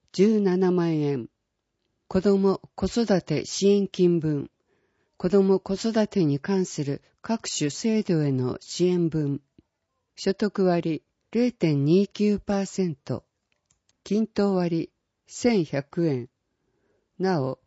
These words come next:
十八歳以上の加入者のみ対象。平等割千円。付加限度額三万円。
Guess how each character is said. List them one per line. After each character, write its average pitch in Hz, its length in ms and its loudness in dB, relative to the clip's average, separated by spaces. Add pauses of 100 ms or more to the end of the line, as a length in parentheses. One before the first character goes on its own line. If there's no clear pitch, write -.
(300)
十 220 220 0
八 233 160 -2
歳 226 360 0
以 202 40 -2
上 214 240 2
の 135 320 0
加 202 160 0
入 240 220 2
者 160 220 -2
の 170 180 2
み 131 240 0
対 160 240 -2
象。 147 400 -4 (960)
平 226 240 4
等 220 260 0
割 180 360 0 (200)
千 208 440 0
円。 131 280 -2 (800)
付 - 120 -14
加 240 180 0
限 226 280 0
度 202 160 2
額 143 500 -6 (260)
三 196 400 -2
万 185 240 2
円。 156 300 -2